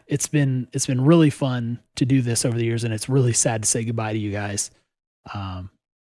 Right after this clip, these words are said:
but we have, we're gonna have our regular two days a week schedule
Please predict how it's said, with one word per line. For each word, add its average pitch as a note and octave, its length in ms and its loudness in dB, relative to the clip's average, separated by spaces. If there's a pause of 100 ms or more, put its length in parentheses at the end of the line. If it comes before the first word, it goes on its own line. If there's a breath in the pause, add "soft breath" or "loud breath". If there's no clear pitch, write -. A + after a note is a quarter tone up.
but - 240 0 (1080)
we C#3+ 120 0
have, B2+ 480 0
we're D3 160 2
gonna D#3 160 4
have D#3+ 160 4
our D3 80 4
regular D3+ 560 4
two D#3 200 4
days D#3 220 6
a C#3+ 40 2
week C#3+ 440 2
schedule C#3 720 0